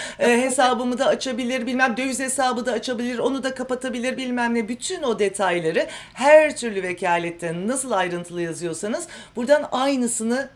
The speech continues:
Speaker 1: yapmanız gerekecek. Çünkü öbür
Speaker 2: Tabii.
Speaker 1: türlüsü tamam, evet, e, onaylı bir belge ama Türkiye'de karşılığı yok. Çünkü Türkiye'nin iş, iş, işleyişi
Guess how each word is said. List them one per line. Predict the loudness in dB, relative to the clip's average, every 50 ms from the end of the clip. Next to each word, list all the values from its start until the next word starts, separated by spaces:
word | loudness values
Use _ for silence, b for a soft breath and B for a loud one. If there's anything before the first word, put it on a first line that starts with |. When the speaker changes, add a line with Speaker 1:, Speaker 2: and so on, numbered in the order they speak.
| -2
Speaker 1:
yapmanız | 2 2 2 2 0 -2 -2 -2 -4 -4 -6 -2
gerekecek. | 0 2 2 2 0 -4 -6 -6 -6 -6 -6 -6 B B B B -8
Çünkü | -6 -4 -4 -4 -4 -4 0
öbür | 2 2 2 2 -2 -4
Speaker 2:
Tabii. | -2 -2 -2
Speaker 1:
türlüsü | -2 -4 -6 -6 -6 -6 -6 -8 -8 -10 B B B B 4
tamam, | 6 6 6 6 4 2 0
evet, | 0 0 0 0 -2 -6 -8 -6 -4
e, | 0 2 2 2 2 2 2 2
onaylı | 2 2 2 4 4 4 4 2 0 -2
bir | -2 0
belge | 2 4 4 2 2 0 -2 0 0
ama | 0 0 0 -2 -2 -6 -10 -2
Türkiye'de | 2 2 2 2 2 2 2 2 2 0 0
karşılığı | 0 0 0 0 -2 -4 -4 -4 -4
yok. | -4 -4 -6 -8
Çünkü | -10 -10 -10 -10
Türkiye'nin | -10 -10 -10 -6 -4 -2 -2 -2 -2 -4 -8 B B B B B -4
iş, | -2 -2 0 -2
iş, | -4 -6 -6 -10 -12 -12 -12 -12 -14 -10 -6
işleyişi | -4 -4 -4 -2 -2 -2 -2 0 -2 -2 -4